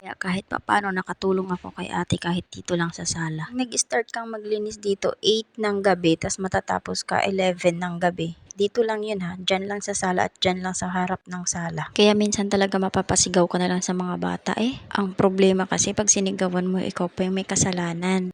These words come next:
O, di ba? So, habang inaayos ko yung cover, yung volume ng T V nakakabingi, umabot ng one hundred ba?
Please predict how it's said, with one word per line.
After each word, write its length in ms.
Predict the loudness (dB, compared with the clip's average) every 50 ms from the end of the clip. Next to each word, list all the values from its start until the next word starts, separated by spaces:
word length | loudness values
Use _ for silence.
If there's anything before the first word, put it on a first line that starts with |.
| _ _ _ -20 -20 -8 2
O, 160 | 4 6 6 6
di 240 | 4 2 0 0
ba? 640 | 0 -6 -4 -2 -2 0 -2 -4 -6 -12 -16 -18 -20 -14 -6
So, 240 | 2 4 6 6 6
habang 240 | 6 6 4 2
inaayos 480 | 2 2 2 2 2 4 4 4 2 2
ko 80 | 4 4
yung 240 | 4 4 2 0
cover, 720 | 2 2 4 6 6 4 4 4 6 6 8 8 6 4 2
yung 320 | 4 4 6 6 6 4
volume 480 | 6 8 8 8 8 8 8 8 8 6 4
ng 160 | 2 0 0 2
T 240 | 4 4 4 6
V 160 | 6 4 4 4
nakakabingi, 720 | 0 0 0 0 2 0 2 6 6 6 6 6 2 2
umabot 400 | 0 0 0 0 2 0 -2 -2
ng 160 | 0 -2 0
one 240 | 0 -2 -2 0 0
hundred 560 | 0 0 2 2 4 4 4 2 0 -4 -2
ba? 320 | 0 0 0 0 -6 -12